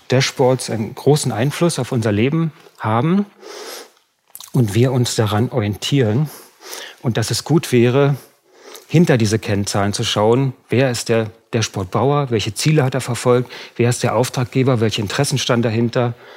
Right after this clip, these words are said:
ja, oder welche Gelder waren da im Spiel. Und dann kann man in diesen,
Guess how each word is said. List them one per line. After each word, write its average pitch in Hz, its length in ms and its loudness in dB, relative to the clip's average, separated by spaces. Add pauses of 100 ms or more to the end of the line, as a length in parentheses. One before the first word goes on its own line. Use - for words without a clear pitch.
(180)
ja, 120 120 0
oder 107 220 0
welche 107 240 -2
Gelder 135 480 4 (380)
waren 120 220 2
da 127 100 0
im 123 100 0
Spiel. 120 520 2 (1500)
Und 120 200 0
dann 160 180 4
kann 127 140 2
man 123 120 4
in 123 100 4
diesen, 123 240 2